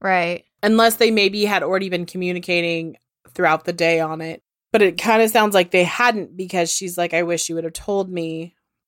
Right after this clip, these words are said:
Speaker 2: I wouldn't have waited up," type situation. I mean, obviously, I think that law enforcement is doing a great job because they have so many resources that that's one of the questions that they've asked. And it's probably something they're keeping to their chest.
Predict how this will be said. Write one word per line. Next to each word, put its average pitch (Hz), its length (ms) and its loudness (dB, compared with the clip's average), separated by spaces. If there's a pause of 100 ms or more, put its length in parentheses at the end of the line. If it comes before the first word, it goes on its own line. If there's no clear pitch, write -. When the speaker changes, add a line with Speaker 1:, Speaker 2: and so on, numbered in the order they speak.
(100)
Speaker 2:
I 165 100 -4
wouldn't 165 220 -4
have 160 120 -6
waited 151 280 -2
up," 165 340 4
type - 260 -6
situation. 151 680 -10 (280)
I 247 80 2
mean, 262 140 4
obviously, 240 480 2
I 208 80 2
think 202 320 -8
that 170 380 2 (220)
law 208 120 4
enforcement 202 600 2
is 175 180 -2
doing 180 280 2
a 165 100 0
great 170 260 2
job 175 280 4
because 170 300 0
they 160 100 2
have 160 160 0
so 165 140 2
many 160 180 -2
resources 160 640 2
that 147 160 -14
that's 151 240 2
one 156 100 -2
of 147 40 -4
the 139 60 -4
questions 151 420 -2
that 156 140 -4
they've 151 180 -2
asked. 156 520 -2 (320)
And 151 500 0 (180)
it's 175 180 2
probably 156 460 2
something 160 300 0
they're 151 120 0
keeping 151 460 -4
to - 120 -4
their 135 140 -2
chest. - 680 0